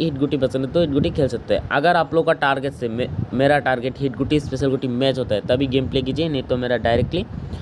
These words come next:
हाउस एंड line से गुटी बना के खेल सकते हैं। आप लोग मेरा हाउस एंड line को ज़्यादा focus कीजिए। हाउस एंड लाइन को क्रॉसिंग लाइन करके टारगेट करना, आप लोग को एफ वन नहीं तो एस आर Result देखने को मिलेगा ही मिलेगा। जो मेरा four digit number दि-, दिया है आप लोग को,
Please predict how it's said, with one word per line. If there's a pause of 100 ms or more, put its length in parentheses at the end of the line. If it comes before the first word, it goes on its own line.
(180)
हाउस
एंड
line
से
गुटी
बना
के
खेल
सकते
हैं।
आप
लोग
मेरा
हाउस
एंड
line
को
ज़्यादा
focus
कीजिए। (1000)
हाउस
एंड
लाइन
को
क्रॉसिंग
लाइन
करके
टारगेट
करना,
आप
लोग
को
एफ
वन
नहीं
तो
एस
आर (280)
Result
देखने
को
मिलेगा
ही
मिलेगा। (180)
जो
मेरा
four
digit
number
दि-,
दिया
है
आप
लोग
को,